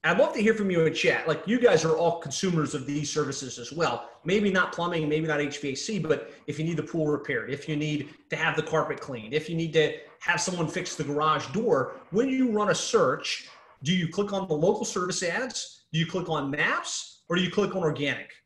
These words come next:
I'd love to know. Or do you go to, like, Angie's List or Thumbtack or something like that?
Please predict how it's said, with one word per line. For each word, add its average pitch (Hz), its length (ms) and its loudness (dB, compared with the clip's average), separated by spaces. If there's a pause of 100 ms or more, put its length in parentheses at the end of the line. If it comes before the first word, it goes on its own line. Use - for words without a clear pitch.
(120)
I'd 180 180 0
love 277 180 4
to 262 80 2
know. 202 240 6
Or 151 100 4
do 151 80 0
you 202 120 0
go 202 140 2
to, 196 60 2
like, 160 220 0
Angie's 165 300 -4
List 165 200 -2
or 131 60 -10
Thumbtack 151 540 -2
or 143 40 -10
something 143 260 -8
like 131 160 -4
that? 135 280 0